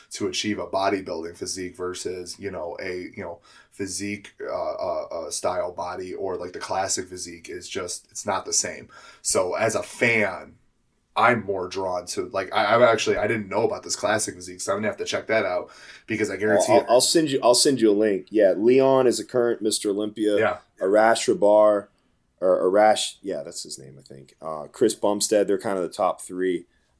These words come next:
Speaker 2: Um, and you, you've probably heard of the internet dude, uh, Callan Van Mulger, right?
Speaker 1: Yeah, yeah, yeah, yeah.
Speaker 2: Yeah, so that's, that's the look, Callan
Speaker 1: Cool.
Speaker 2: Van Mulger. He's,
Speaker 1: Yeah, he
Speaker 2: if,
Speaker 1: was in
Speaker 2: if
Speaker 1: the, he was in the last Generation Iron one, right?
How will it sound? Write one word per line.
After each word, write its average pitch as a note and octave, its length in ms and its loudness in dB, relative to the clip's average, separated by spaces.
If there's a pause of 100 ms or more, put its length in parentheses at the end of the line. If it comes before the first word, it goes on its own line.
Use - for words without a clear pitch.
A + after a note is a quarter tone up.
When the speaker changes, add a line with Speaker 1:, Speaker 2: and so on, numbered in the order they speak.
(160)
Speaker 2:
Um, F2 460 0
and G2 200 -4
you, C3+ 300 -2
you've G#3 180 -6
probably C3 280 4
heard A#2 160 6
of G#2 40 4
the F#2+ 140 -2
internet G#2 460 -2 (140)
dude, G2 300 -2 (100)
uh, F2 140 0
Callan G2+ 380 -2
Van F2 100 -6
Mulger, E2+ 420 -2
right? E2 340 0
Speaker 1:
Yeah, A2 120 0
yeah, G2 240 0
yeah, F#2 120 -8
yeah. F2+ 120 -8 (560)
Speaker 2:
Yeah, F#2+ 200 2
so F#2+ 360 4
that's, A#2+ 440 2
that's B2+ 340 2
the A2 140 2
look, F#2+ 360 0
Callan G2+ 240 2
Speaker 1:
Cool. F#2 220 2
Speaker 2:
Van E2+ 100 -4
Mulger. D2+ 260 -4
He's, G#2+ 380 -4
Speaker 1:
Yeah, F#2+ 80 4
he G#2+ 80 2
Speaker 2:
if, C3+ 60 6
Speaker 1:
was C3 160 2
in A#2+ 80 2
Speaker 2:
if G2+ 40 6
Speaker 1:
the, G#2 220 2
he B2 80 -2
was C3+ 140 -2
in B2 60 -4
the A2 60 -4
last G#2+ 240 -2
Generation G2+ 460 -6
Iron G2+ 280 -4
one, E2+ 120 -12
right? F2+ 220 -6